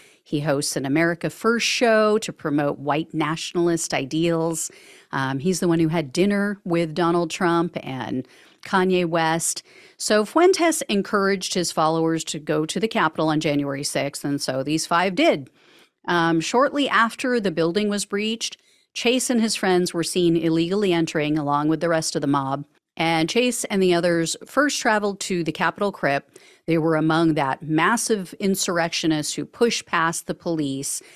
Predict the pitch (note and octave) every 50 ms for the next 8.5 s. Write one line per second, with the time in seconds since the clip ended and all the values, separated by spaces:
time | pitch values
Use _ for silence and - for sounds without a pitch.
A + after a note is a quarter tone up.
0 | - - - _ - D#3+ C#3+ C#3 - F3 F3+ F3 G3 F#3 F#3+ F3+ - - E3+ D#3+
1 | D#3+ - - - A3 G#3+ A#3+ G3 - - - G#3 F#3 F3+ E3+ E3+ D#3 D3+ D#3+ C#3+
2 | D#3+ D3+ C#3+ D3 C#3+ C#3 C#3+ C#3 C3 C#3 D3 - _ - - - _ _ - -
3 | - E3 D3 D3 C#3+ C#3+ D3 C#3+ C#3 D#3+ G3 A3 A3 G#3+ G#3+ G#3 F#3+ F#3+ F3 E3
4 | E3 D#3+ D#3+ - - G3+ F#3 F3 E3+ D#3+ C3+ - G3+ C4 D4+ D4 C#4+ D4 - C#4
5 | C4 B3+ A#3 G#3+ - - G3 G3+ G3 F#3+ - G3 E3+ E3+ E3+ D#3+ D#3+ D#3 - -
6 | E3 E3 D#3+ D#3 - - D#3 D3 C#3 C#3 C#3+ D3+ D#3 D#3+ D3+ D3+ - - D#3 D#3
7 | D#3 - - - D3+ D#3 D#3+ D3 D3 D3 D3 D3 - - G3 - - - F3 D#3
8 | C#3 C#3+ C#3+ - - C#3 C3+ C3+ C#3